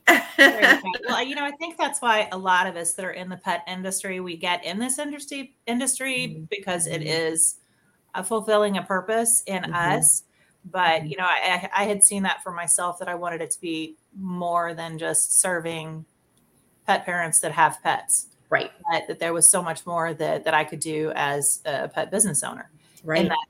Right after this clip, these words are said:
Speaker 2: arena too. So
Speaker 1: Right.
Speaker 2: that is amazing. I've been through all of my cycles of dealing directly with rescue before and pulling them out
Speaker 1: Mm-hmm.
Speaker 2: of shelters myself. And it,
Speaker 1: Yes.
Speaker 2: it can become such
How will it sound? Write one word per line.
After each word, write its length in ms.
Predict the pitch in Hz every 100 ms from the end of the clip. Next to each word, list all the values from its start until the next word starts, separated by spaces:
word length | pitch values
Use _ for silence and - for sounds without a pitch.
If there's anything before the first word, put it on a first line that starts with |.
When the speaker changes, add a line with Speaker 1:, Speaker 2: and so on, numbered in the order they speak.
| -
Speaker 2:
arena 240 | 170 156 143
too. 360 | - 170 147
So 400 | 147 - 156 151 165
Speaker 1:
Right. 180 | 170 - _ -
Speaker 2:
that 160 | 190
is 180 | - 196
amazing. 420 | 202 196 185 175 165
I've 220 | 196 196
been 200 | 202 196
through 240 | 196 196 190
all 220 | 175 185
of 120 | 196
my 160 | 202 190
cycles 580 | 196 175 180 185 180 175
of 200 | 170 156
dealing 360 | 170 175 175
directly 480 | 170 170 165 - 180
with 220 | 170 170
rescue 400 | - 156 - 175
before 460 | 170 170 165 165 170
and 220 | 160 156
pulling 240 | 180 180 180
them 100 | 180
out 120 | 175
Speaker 1:
Mm-hmm. 20 |
Speaker 2:
of 180 | 165 -
shelters 400 | 170 175 180 170
myself. 600 | 170 156 - 147 156 -
And 140 | 180
it, 160 | 175 165
Speaker 1:
Yes. 380 | 165 - - -
Speaker 2:
it 120 | 226
can 120 | - 220
become 340 | 208 - 311
such 400 | - 220 233